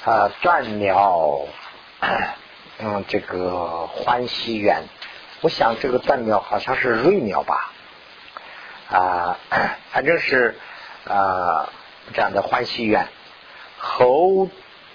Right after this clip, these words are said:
当竹枝见一灵，啊，<clears throat> 这个活，活个耳朵，呃，耳壁，呃，月这个手足。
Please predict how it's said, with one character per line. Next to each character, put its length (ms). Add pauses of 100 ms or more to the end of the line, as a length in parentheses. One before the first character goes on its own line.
当 720 (100)
竹 720 (100)
枝 760
见 580
一 180
灵， 480 (680)
啊， 760 (240)
<clears throat> 200
这 120
个 320 (120)
活， 540 (300)
活 460
个 560 (140)
耳 420 (100)
朵， 260
呃， 80
耳 540
壁， 460 (520)
呃， 260
月 640 (560)
这 120
个 160
手 360
足。 140